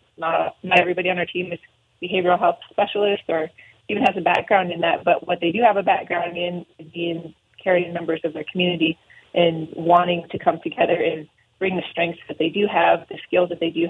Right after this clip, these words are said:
have to make a change for the community to just really support folks. So in our community, we have a lot of kids being raised by grandparents. Um, we've got a, almost no income coming in from, um, those families that have young children, uh, 'cause we don't have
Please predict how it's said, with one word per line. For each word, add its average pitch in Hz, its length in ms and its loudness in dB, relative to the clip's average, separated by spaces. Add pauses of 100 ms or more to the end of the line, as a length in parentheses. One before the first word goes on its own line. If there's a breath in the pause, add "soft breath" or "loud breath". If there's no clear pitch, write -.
have 160 280 -2
to - 140 -6
make 170 200 -4
a 175 40 -4
change 156 360 -10
for 170 80 -2
the 165 80 0
community 165 500 -4
to - 80 -20
just - 140 -14
really 165 280 4
support - 480 2
folks. - 220 0 (800 loud breath)
So 190 100 4
in 185 80 4
our 214 200 4
community, 175 500 -8
we 180 80 -6
have 180 180 -2
a 175 40 -2
lot 170 260 2
of 175 160 -2
kids 185 260 -6 (400)
being 190 220 -8
raised 175 180 -6
by 190 140 2
grandparents. 180 680 -2 (200)
Um, 156 360 -2 (420)
we've 180 120 -8
got - 140 4
a, 165 240 4 (300)
almost 180 320 0 (100)
no 185 240 4
income 185 640 0
coming 175 320 -2
in 180 300 0
from, 160 500 0
um, 160 440 -4
those 170 260 4
families 165 340 -2
that - 140 -2
have 175 200 0
young 165 340 -2
children, 165 360 -2 (400)
uh, 165 180 4
'cause 170 180 -4
we 180 80 4
don't 175 160 4
have 165 160 -6